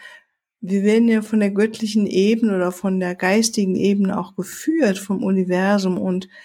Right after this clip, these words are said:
es geschieht all das, was wir sowieso schon in uns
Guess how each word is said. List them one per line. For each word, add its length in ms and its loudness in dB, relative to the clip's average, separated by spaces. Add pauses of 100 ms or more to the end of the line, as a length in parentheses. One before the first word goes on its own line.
(240)
es 160 -4
geschieht 520 0
all 240 2
das, 400 0
was 260 -2
wir 120 0
sowieso 500 2
schon 260 0
in 260 2
uns 300 -2